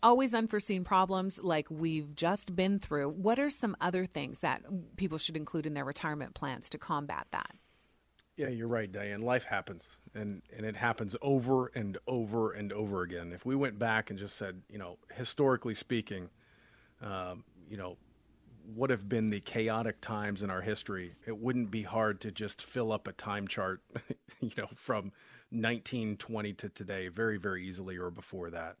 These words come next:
Speaker 2: So if it's not covid, you know, it's gonna be two thousand eight crisis. If it's not that, it's a dot-com bubble. If it's not that, it's Black Monday. If it's not that, it's an election year. If it's not that, it just goes on and on and on.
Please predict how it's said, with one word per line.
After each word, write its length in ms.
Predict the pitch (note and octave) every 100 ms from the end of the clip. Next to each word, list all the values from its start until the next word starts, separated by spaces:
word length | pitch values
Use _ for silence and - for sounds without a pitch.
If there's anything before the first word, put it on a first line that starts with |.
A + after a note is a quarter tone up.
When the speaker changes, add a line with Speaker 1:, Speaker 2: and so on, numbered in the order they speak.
| _ - - - - -
Speaker 2:
So 180 | A#2+ G#2+
if 100 | A2
it's 180 | G#2
not 240 | B2+ B2+ -
covid, 480 | - A#2 G#2+ G#2+ G2+ - _ -
you 80 | G#2
know, 140 | F#2+
it's 120 | F#2+
gonna 200 | - G#2
be 260 | F2+ G2+ F#2+
two 180 | - A2+
thousand 340 | A2 G2 G2
eight 180 | G2 -
crisis. 500 | - G#2 G2 G2+ G2+
If 80 | F#2+
it's 160 | -
not 320 | A2+ G2 F#2+
that, 260 | G2 F#2+ F#2
it's 140 | F2+
a 40 | F#2+
dot-com 600 | G2 F2+ - - F#2+ F2+
bubble. 320 | F2+ F2+ F2+
If 100 | F#2
it's 160 | F#2 A2
not 260 | F#2+ F2+
that, 220 | F#2+ F#2
it's 100 | -
Black 360 | - G2 F2 -
Monday. 240 | G2 F2+
If 80 | F2+
it's 120 | E2+
not 300 | G2+ F#2 F2+
that, 160 | G#2+ F#2
it's 140 | F#2
an 80 | F#2+
election 360 | F#2 G2 - F2+
year. 160 | F2+
If 80 | F2
it's 120 | -
not 180 | G2+ F#2
that, 120 | F#2+
it 100 | G2
just 260 | G2+ B2 -
goes 240 | A#2+ G#2+
on 240 | - G#2 G2
and 80 | F#2+
on 160 | F#2
and 80 | F2+
on. 220 | F#2 E2+